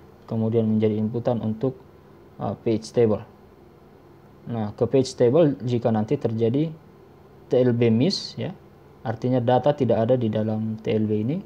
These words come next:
maka page table harus diambil dari, eh, page number harus diambil dari page table, ya. Jika di dalam T L B tidak ada, eh, page-nya,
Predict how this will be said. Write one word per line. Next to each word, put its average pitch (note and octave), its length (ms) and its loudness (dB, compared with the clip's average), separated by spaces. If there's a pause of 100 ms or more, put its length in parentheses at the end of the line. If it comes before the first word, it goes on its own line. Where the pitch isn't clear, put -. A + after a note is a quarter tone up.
(640)
maka C3+ 480 -4 (560)
page B2 240 -4
table B2 240 2
harus A2+ 320 -2
diambil A#2 960 -4
dari, G#2+ 240 0 (880)
eh, G#2+ 420 -6 (840)
page D#3+ 240 2
number C3 240 2
harus A#2+ 160 0
diambil A#2+ 400 0
dari A2 80 -2
page A2+ 400 -4
table, G#2 320 -6 (800)
ya. - 80 -10 (400)
Jika A2+ 240 0
di G#2+ 240 0
dalam G#2+ 480 0 (400)
T B2+ 100 0
L A2+ 140 4
B B2 160 2
tidak A2+ 320 -4
ada, G#2 180 -6 (840)
eh, G#2 100 -10 (140)
page-nya, A#2 400 -2